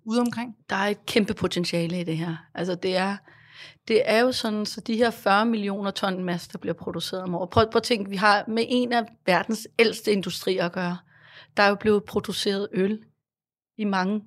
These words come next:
Speaker 2: mange hundrede år.
Speaker 1: Ja.
Speaker 2: Og alle de år, der har der ligget den her residual,
Speaker 1: Ja.
Speaker 2: som ikke er blevet brugt. Altså, tænk, hvor håbløst det er.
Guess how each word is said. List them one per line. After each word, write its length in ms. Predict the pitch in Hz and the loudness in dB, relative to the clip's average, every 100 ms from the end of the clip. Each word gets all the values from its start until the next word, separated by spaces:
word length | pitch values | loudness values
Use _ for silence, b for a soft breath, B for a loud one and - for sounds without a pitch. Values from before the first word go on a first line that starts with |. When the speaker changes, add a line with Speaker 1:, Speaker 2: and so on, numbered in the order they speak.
| - | -2
Speaker 2:
mange 320 | 190 190 208 190 | 2 2 2 -2
hundrede 340 | 190 180 165 | 0 2 2
år. 240 | 160 - - _ _ - | -2 -6 -16 _ _ -16
Speaker 1:
Ja. 60 | 185 170 B | -16 -16 B
Speaker 2:
Og 240 | - 202 220 | 0 4 6
alle 260 | 240 262 | 6 6
de 200 | 240 214 | 2 4
år, 360 | 190 190 190 - _ _ - | 6 4 0 -8 _ _ -2
der 60 | |
har 200 | 202 202 | 0 2
der 120 | 233 214 | 2 2
ligget 420 | 190 196 233 226 | 2 2 0 0
den 160 | 196 | -2
her 160 | 202 202 | -4 -4
residual, 500 | 185 175 185 - - _ _ _ _ _ _ - | -6 -2 -2 -2 -6 _ _ _ _ _ _ -14
Speaker 1:
Ja. 100 | 170 - | -14 -10
Speaker 2:
som 240 | - 202 | -2 0
ikke 120 | 180 185 | 0 0
er 40 | |
blevet 220 | 185 180 | -4 -8
brugt. 360 | - 160 - - _ _ _ _ _ _ _ _ _ _ _ _ | -8 -10 -10 -20 _ _ _ _ _ _ _ _ _ _ _ _
Altså, 240 | 196 190 180 - _ _ - | -4 -2 -6 -8 _ _ -4
tænk, 340 | - 262 - | 0 0 0
hvor 100 | 220 | 0
håbløst 840 | 185 - 247 254 269 214 170 - - | 0 4 10 12 10 2 -2 -2 -6
det 80 | |
er. 140 | - | -8